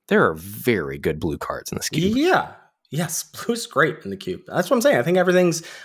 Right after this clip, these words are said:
Speaker 2: um, worth doing. So some cards from the most recent sets that have impressed me.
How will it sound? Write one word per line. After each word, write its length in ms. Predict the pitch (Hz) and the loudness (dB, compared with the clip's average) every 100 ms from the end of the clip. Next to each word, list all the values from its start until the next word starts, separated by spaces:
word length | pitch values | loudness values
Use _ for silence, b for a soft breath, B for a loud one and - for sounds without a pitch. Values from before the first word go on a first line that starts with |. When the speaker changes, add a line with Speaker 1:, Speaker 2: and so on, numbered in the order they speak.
| - | -2
Speaker 2:
um, 380 | 139 127 123 117 | 0 0 -2 -2
worth 200 | 127 - | -2 0
doing. 200 | 123 90 | -4 -2
So 120 | 165 | -2
some 160 | 165 170 | 0 2
cards 280 | 196 214 | 2 2
from 340 | - 175 170 160 | 0 2 2 0
the 160 | 160 - | -6 -2
most 240 | 151 151 | -2 -2
recent 480 | 110 147 170 175 143 | -4 -2 0 0 0
sets 300 | 143 135 - | 2 0 2
that 140 | 120 | 0
have 160 | 117 110 | 2 0
impressed 420 | 104 - 113 - | -2 0 0 0
me. 440 | 117 151 165 170 | 0 2 4 2